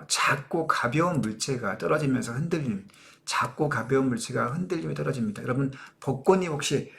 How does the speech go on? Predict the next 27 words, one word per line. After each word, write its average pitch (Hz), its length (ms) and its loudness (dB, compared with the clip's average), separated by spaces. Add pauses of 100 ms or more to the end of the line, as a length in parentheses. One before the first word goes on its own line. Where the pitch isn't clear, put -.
(200)
어, - 200 -4
봄에 139 320 2
벚꽃잎이 135 680 0
떨어지는 127 300 0
거 - 100 -6
본 113 160 -6
적 113 120 -8
있습니까? 107 520 -8
그 117 120 -10
조그만 160 560 2 (220)
손톱보다 - 1300 -2
약간 - 340 0
작은 127 380 0
꽃잎들이 143 520 -4
떨어질 139 440 -2
때, 139 340 2 (340)
어, 107 240 -8 (640)
이렇게 - 360 -10 (140)
직선 - 340 2
낙하하지 117 540 0
않고 117 500 -6
이렇게 120 580 -4
옆으로 135 440 -4
흔들리면서 143 880 0 (220)
사불사불 147 640 -6
흔-, - 160 -6
떨어지죠. 139 540 -2